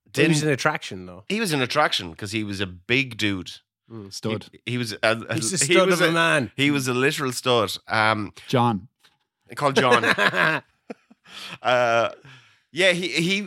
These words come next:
Speaker 2: he was, he was just a wa-, a waste of a winner in that, like, um, I think ideally what you'd want, and I think this is something we're probably gonna talk about in, in more depth, but, like, um,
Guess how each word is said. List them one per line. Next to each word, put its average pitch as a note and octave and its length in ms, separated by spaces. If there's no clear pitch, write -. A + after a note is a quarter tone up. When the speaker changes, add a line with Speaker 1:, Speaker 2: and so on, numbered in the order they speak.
Speaker 2:
he E3+ 80
was, F#3+ 140
he F3+ 200
was E3+ 120
just A#3+ 200
a F#3+ 60
wa-, E3+ 320
a E3 60
waste A3 360
of G3 80
a D3 60
winner E3+ 320
in B2+ 120
that, A#2 260
like, A2+ 400
um, A#2+ 380
I C#3 40
think F#3 180
ideally G#3 400
what D#3+ 200
you'd C3 120
want, C3 380
and G#2 140
I G#2 40
think B2 240
this C3+ 180
is G#2+ 140
something A2+ 260
we're G2+ 100
probably G#2+ 180
gonna G2+ 120
talk G#2+ 260
about G2+ 300
in, G2 260
in G#2+ 140
more G#2 200
depth, A2+ 480
but, G2+ 140
like, F#2+ 320
um, G#2+ 440